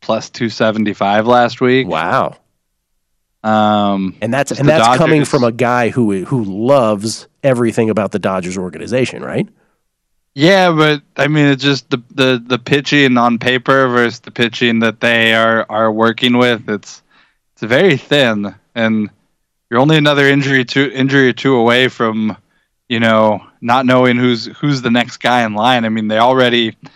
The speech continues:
Speaker 1: dug, dug so deep they had to call up Michael Grove. I, I'm, you know, still don't really know who that guy is. Um, they'll be in on all the pitchers that are available for trade, but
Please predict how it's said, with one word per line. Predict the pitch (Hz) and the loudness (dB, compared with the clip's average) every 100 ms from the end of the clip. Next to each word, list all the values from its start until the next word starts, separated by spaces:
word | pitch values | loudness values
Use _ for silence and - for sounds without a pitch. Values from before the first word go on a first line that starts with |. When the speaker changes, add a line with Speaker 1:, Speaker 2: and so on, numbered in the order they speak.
| _ _ _ _ - | _ _ _ _ -2
Speaker 1:
dug, | 131 123 123 117 | 0 -2 -8 -4
dug | 135 135 131 | 0 0 -2
so | - 131 | -2 0
deep | 120 110 123 135 - | 0 -4 -4 -4 -2
they | 117 | 0
had | 120 113 | 0 0
to | 120 | -6
call | - 120 120 | -2 2 2
up | 120 | 0
Michael | 107 113 113 120 | 0 -2 -2 -4
Grove. | 107 110 107 127 135 113 | -6 -2 2 2 2 2
I, | 107 104 | 0 -2
I'm, | 110 113 - - | -6 -10 -18 -12
you | 117 | -4
know, | 107 101 | -2 -2
still | - 120 135 | -4 0 0
don't | 123 110 110 | 0 -2 -2
really | 113 110 | -2 -2
know | 107 107 | 0 0
who | 107 | -2
that | 101 101 | -4 -2
guy | 104 107 | -2 0
is. | 107 107 101 - - _ _ _ _ _ _ - | 0 -2 -4 -8 -18 _ _ _ _ _ _ -4
Um, | 107 107 104 101 107 123 | 0 0 0 -4 -6 -4
they'll | 127 | 0
be | 143 156 | 2 4
in | 151 | 2
on | 139 117 | 2 4
all | 123 123 | 2 2
the | 110 | -2
pitchers | - - 123 120 107 | -4 -4 -2 -2 -2
that | 101 | -2
are | 104 104 | 0 0
available | 104 107 101 101 | 0 0 -2 -8
for | - | -10
trade, | - 117 117 110 - | -2 0 0 -2 -4
but | 101 98 | -6 -6